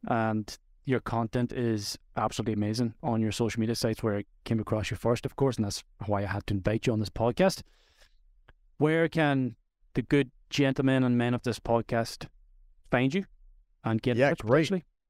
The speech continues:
Speaker 2: Yeah, hundred percent, guys. So super simple on Instagram. It is I'm David Hammond, Instagram, TikTok, all that stuff. Huh, TikTok, just the letters M, like, there's no apostrophe. You can't do that. So M David Hammond. And then on YouTube, it's just self-developed. Honestly, if,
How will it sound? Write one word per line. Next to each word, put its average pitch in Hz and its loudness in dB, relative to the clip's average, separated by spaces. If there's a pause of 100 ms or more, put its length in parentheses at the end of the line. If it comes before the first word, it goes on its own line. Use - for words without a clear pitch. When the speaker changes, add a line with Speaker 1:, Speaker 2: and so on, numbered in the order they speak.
(100)
Speaker 2:
Yeah, 127 2
hundred 151 -2
percent, 135 0
guys. 113 2
So 110 2 (720)
super 143 0
simple 135 0
on 120 0
Instagram. 120 0
It 110 -2
is 101 -2
I'm 117 0
David 107 0
Hammond, 110 2
Instagram, 107 -2
TikTok, 104 0
all 101 4
that 98 2
stuff. 98 0
Huh, - -4 (160)
TikTok, - -4
just - -2
the 120 2
letters 127 2
M, 156 0 (160)
like, - -8 (280)
there's 104 -4
no 139 4
apostrophe. 139 2
You 110 -2
can't 123 -2
do 117 0
that. 104 -2
So - -6 (100)
M 165 2
David 131 2
Hammond. 120 -2 (400)
And 120 2
then 123 4
on 117 4
YouTube, 135 0
it's 117 -4
just - -4
self-developed. 98 0
Honestly, 143 2
if, - -2